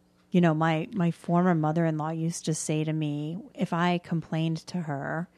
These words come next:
complained slash talked to her about how, like, what a hard time I was having with my infant or how much I wish I could go to the gym,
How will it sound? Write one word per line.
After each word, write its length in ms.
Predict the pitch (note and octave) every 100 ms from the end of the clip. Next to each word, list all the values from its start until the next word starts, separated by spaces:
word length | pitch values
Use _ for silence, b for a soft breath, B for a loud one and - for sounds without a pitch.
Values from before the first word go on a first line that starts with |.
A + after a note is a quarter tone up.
| b -
complained 640 | E3+ - D3+ D3 D3 -
slash 760 | - - C#3+ C3+ C#3 C3+ - - b b b b _ _
talked 300 | E3+ D#3+ D#3+
to 100 | D3
her 340 | D3+ C#3+ C#3+ D3
about 360 | D3+ C#3+ -
how, 540 | F3+ D#3 D3 C#3+ D3 F3+ - - G3 F#3
like, 240 | D#3+ -
what 120 | D3+
a 40 | D3
hard 260 | D#3 D3
time 240 | - D3 C#3+
I 80 | C#3+
was 160 | D3
having 320 | D3 C3+ C#3+ C#3
with 180 | C#3 C#3
my 120 | C3+
infant 540 | - D#3 D3 C#3+ D3+ - _ b _
or 120 | F3
how 140 | D#3 D#3
much 200 | D#3 D3+
I 80 | D3
wish 200 | D3+ D3+
I 80 | D3
could 140 | D#3
go 140 | D3+ D3
to 100 | D3
the 140 | C#3+
gym, 560 | D3 - D#3+ C#3+ D3